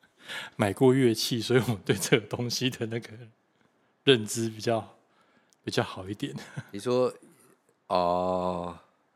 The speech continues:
Speaker 2: 你是指说，你是指说这乐器很贵，所以我们觉得这东西很便宜吗？
Speaker 1: 不是，是我们就是比如说你像，哦，你拿，你拿分，分的他们，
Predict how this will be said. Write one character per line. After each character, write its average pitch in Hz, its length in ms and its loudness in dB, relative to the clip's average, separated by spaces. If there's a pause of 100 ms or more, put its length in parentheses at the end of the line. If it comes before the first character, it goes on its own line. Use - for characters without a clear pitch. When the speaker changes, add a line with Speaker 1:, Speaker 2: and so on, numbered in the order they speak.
(160)
Speaker 2:
你 101 100 -6
是 151 140 -6
指 87 220 -8
说， 104 500 -2 (580)
你 110 100 -6
是 160 120 -2
指 113 140 -6
说 120 160 -2
这 120 100 -2
乐 123 140 2
器 107 180 -4
很 82 120 -10
贵， 92 180 -2
所 - 100 -6
以 - 20 0
我 87 40 -4
们 82 80 -12
觉 87 120 -8
得 87 40 -6
这 90 60 -6
东 87 140 -8
西 87 40 -10
很 76 100 -12
便 78 200 -14
宜 80 200 -16
吗？ 80 140 -20 (240)
Speaker 1:
不 139 100 0
是， 214 160 4
是 220 160 2
我 147 140 6
们 113 220 -2
就 160 100 -4
是 180 180 0
比 123 120 -6
如 117 60 -2
说 143 180 -2
你 123 100 -4
像， 117 440 -4
哦， 113 300 -8 (1200)
你 123 160 -2
拿， 117 400 2
你 131 220 -6
拿 110 260 -2
分， 135 340 -2
分 139 280 2
的 117 180 4
他 120 100 0
们， 117 240 -4